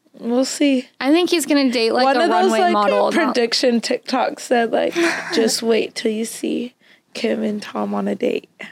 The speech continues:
Speaker 1: I was like, "I can see that."
Speaker 2: <laughs> No, I, she needs to go after, like, a Middle Eastern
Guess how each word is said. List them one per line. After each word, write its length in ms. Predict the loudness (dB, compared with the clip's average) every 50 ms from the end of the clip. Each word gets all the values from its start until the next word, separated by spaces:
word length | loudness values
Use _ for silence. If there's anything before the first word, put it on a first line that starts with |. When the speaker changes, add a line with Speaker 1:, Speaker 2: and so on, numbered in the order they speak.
| -20 _ _ _ -8
Speaker 1:
I 60 | -6
was 80 | -2 -2
like, 180 | -2 -2 -4 -4 -6
"I 100 | -6 -6
can 220 | -6 -8 -14 -12
see 220 | -8 -4 -4 -2
that." 200 | -2 -4 -6 -8 _ _ -16 -8 -4
Speaker 2:
<laughs> 600 | -2 -2 0 0 0 0 -2 -2 -2 -2 -4 -4 -6 _ _ _ -10 -8 -8 -8 -6 -2
No, 500 | -2 -2 0 0 2 2 2 2 2 0 -2 -8 -14 -16 -12 -8 -4
I, 60 | -2 0
she 120 | 2 4
needs 260 | 4 4 2 2 0 0
to 100 | 0 2
go 340 | 2 2 4 4 4 2 2
after, 400 | 2 2 0 0 0 0 0 2
like, 240 | 2 2 0 0 0
a 200 | 0 2 2 2 4
Middle 340 | 4 2 2 2 2 2 2
Eastern 760 | 2 2 0 -2 -2 -2 0 2 2 4 4 4 2 0 -2